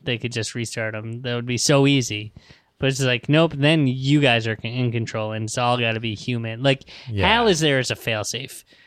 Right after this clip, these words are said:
Speaker 1: Like, uh, the humans, like, presumably should be able to do everything there.
Speaker 2: You're right, yeah. They, they've probably been trained how to do all of it.
Speaker 1: Yeah. Guess what happens later?
Speaker 2: What?
Speaker 1: Hal is like,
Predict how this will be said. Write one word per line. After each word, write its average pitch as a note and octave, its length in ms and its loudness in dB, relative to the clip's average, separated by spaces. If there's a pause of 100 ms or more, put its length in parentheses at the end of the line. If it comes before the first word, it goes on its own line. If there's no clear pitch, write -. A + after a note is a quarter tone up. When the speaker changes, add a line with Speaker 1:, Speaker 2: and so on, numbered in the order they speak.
(200)
Speaker 1:
Like, B2+ 280 0
uh, A2+ 280 2
the C3 100 -2
humans, F#3 680 2
like, A#2+ 340 -8
presumably C#3+ 880 0
should B2+ 240 -6
be A#2+ 140 -4
able A2 160 -6
to A#2+ 120 -10
do A#2+ 180 -8
everything C3 480 -10
there. D3 120 -4
Speaker 2:
You're A2 100 0
right, D2+ 420 -6
yeah. D#2+ 260 -8
They, F2 260 -2
they've F2 200 0
probably E2+ 260 2
been D2+ 180 -4
trained D#2+ 520 -2
how D#2 180 -2
to C#2 120 -8
do C#2+ 240 -2
all C#2 300 -6
of C2+ 100 -12
it. A2 120 -2
Speaker 1:
Yeah. F#2+ 260 -2 (880)
Guess C#3 240 -2
what C3 100 0
happens A#2 680 -4
later? A#2+ 280 -14 (360)
Speaker 2:
What? C#2 280 -12 (260)
Speaker 1:
Hal C3+ 260 -2
is A#2 160 -6
like, - 320 -8